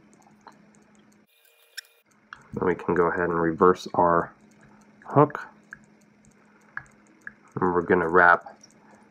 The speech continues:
back to the bend of the hook once again. And we're gonna take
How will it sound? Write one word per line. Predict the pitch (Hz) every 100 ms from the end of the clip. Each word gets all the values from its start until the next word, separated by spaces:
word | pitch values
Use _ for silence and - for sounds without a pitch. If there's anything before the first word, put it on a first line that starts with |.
| - - -
back | 95 95 - - - -
to | - 104
the | 90
bend | - 95 95 98 -
of | -
the | 95
hook | 92 87 - - -
once | 90 85 -
again. | 82 85 139 139 - - - - - - -
And | 117
we're | 131
gonna | 143
take | 117 139 117